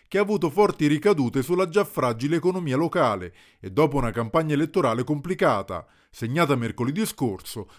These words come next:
da una sparatoria tra sostenitori di diversi partiti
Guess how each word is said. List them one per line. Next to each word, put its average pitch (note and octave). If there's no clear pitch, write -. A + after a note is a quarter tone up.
da C3+
una F3
sparatoria G3+
tra C#3
sostenitori D3
di A#2+
diversi C3+
partiti G2+